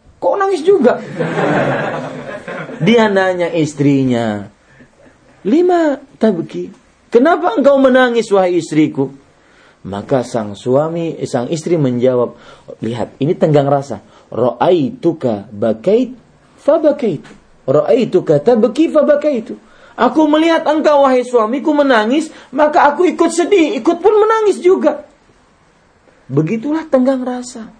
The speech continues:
Ya, semestinya seorang suami senantiasa tenggang rasa kepada istrinya. Kemudian, para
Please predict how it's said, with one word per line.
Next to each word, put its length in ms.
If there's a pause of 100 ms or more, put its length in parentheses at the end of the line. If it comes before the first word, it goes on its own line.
(1040)
Ya, 240 (560)
semestinya 560
seorang 320
suami 400
senantiasa 800 (240)
tenggang 480
rasa 720
kepada 640
istrinya. 640 (1400)
Kemudian, 480
para 160